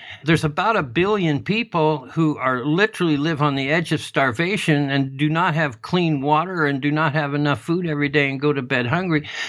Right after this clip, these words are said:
Nine million people a year starve to death. That's about a thousand an hour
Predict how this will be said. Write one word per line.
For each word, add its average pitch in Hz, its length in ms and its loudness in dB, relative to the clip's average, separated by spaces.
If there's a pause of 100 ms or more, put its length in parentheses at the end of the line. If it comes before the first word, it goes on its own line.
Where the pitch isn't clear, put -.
(120)
Nine 180 520 0
million 175 460 0
people 160 420 -2
a 113 60 4
year 120 340 2
starve 123 460 0
to 110 100 -8
death. 98 240 0
That's 139 280 0
about 113 320 0
a - 20 -4
thousand 120 720 -2
an 98 260 -4
hour 107 540 0